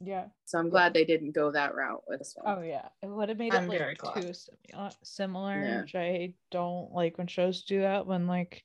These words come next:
Speaker 1: especially shows like this, when they're, like, they, like, reuse storylines. Like, I don't mind if some things are similar, which this is, there's some similar storylines, but, like, it's
Speaker 2: Yeah.
Speaker 1: not, like,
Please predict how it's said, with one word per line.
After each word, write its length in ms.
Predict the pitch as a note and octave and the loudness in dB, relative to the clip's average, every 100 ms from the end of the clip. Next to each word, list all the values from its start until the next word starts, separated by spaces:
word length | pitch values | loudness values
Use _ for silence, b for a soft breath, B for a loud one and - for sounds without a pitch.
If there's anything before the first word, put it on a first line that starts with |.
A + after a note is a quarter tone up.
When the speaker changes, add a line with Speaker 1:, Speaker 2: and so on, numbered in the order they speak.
| - | 0
Speaker 1:
especially 320 | A3 G#3+ A#3 | 0 4 2
shows 240 | A3+ G#3+ | 4 4
like 180 | G3 F3 | 4 4
this, 600 | F3 E3+ F#3 - - - _ | 4 6 6 2 -10 -12 _
when 160 | G3 F#3 | 2 4
they're, 140 | F3+ | 4
like, 320 | F3+ F3 - | 4 2 2
they, 140 | G3 F3+ | 6 10
like, 320 | F3 E3 - F3+ - - _ _ | 10 8 -2 -16 -14 -20 _ _
reuse 500 | F#3+ F#3 F3 E3+ F3+ | 2 4 6 6 2
storylines. 640 | - - G3 G3+ G3+ G3 | -2 2 6 6 6 4
Like, 120 | G#3+ G#3+ | 2 2
I 40 | |
don't 180 | C4+ D#4+ | 0 0
mind 180 | B3 B3 | 0 0
if 80 | |
some 340 | - - F3+ F3+ | -10 -4 -2 -2
things 300 | G3+ F#3+ G#3+ | -4 -2 -4
are 80 | G3+ | -6
similar, 580 | - G#3+ G#3 A3 A3 | -4 -2 0 0 0
which 260 | G#3 G3 - | 0 -4 -2
this 220 | F#3+ F#3 | -2 0
is, 420 | G3 G3 - - - | -4 -4 -10 -18 -2
there's 380 | F#3+ F#3+ G3 F#3+ | 2 4 4 2
some 280 | - E3 F3 | 2 2 2
similar 440 | - F#3 G3 G3+ G#3 | 0 2 4 4 2
storylines, 840 | - - G#3 G#3+ G#3+ A3 A3 A3+ - | -4 -2 2 4 4 4 2 -2 -2
but, 140 | G3 | 2
like, 240 | F#3 F3 - | 4 4 0
it's 220 | - C#4+ | -2 4
Speaker 2:
Yeah. 0 | |
Speaker 1:
not, 240 | G3+ G3 | 6 6
like, 280 | F#3 F3+ F3 | 6 6 4